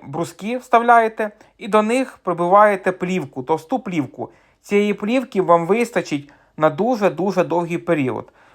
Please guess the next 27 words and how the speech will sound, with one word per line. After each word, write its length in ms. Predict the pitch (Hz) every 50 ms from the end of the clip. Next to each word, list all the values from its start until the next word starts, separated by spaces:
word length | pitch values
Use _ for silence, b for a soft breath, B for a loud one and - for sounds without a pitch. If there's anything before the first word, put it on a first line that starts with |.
| b b
У 40 | -
мене 200 | 185 208 208 208
просто 400 | 202 190 196 202 - 214 - 165
були 260 | 147 147 170 175 170
старі 240 | 165 - 202 196 220
доски, 400 | 214 220 294 302 - - - 214
мені 160 | 185 185 190
потрібно 380 | 185 - 185 190 185 160 165 165
було 240 | 160 160 151 160 156
їх 220 | 160 180 180 -
використати, 760 | 254 294 302 294 285 254 240 233 - 226 220 - 208 202 202 b b b b b b b
і 160 | - 220 220
я 140 | 220 254 262
їх, 280 | 254 233 196 170 147 -
е, 160 | - 147 151
гарно 400 | 147 175 202 220 214 202 185 156
використав, 600 | 165 190 - 180 160 156 139 - 151 135 127 - - -
зробивши 400 | - 151 143 165 180 180 - 156
з 80 | 135 135
них 220 | 160 202 202 - -
ось 120 | - 131 -
таку 420 | - 139 123 - 175 180 185 185 B B B
красиву 520 | B - 139 139 - 165 170 165 160 139 131
лунку. 400 | 120 117 117 113 110 - - 127 123 _ b b b b b b b
В 20 | -
принципі, 640 | 175 190 226 214 - 202 185 - 175 165 160 - _ _ _ _
повторюсь, 520 | - 170 156 139 175 175 214 233 220 -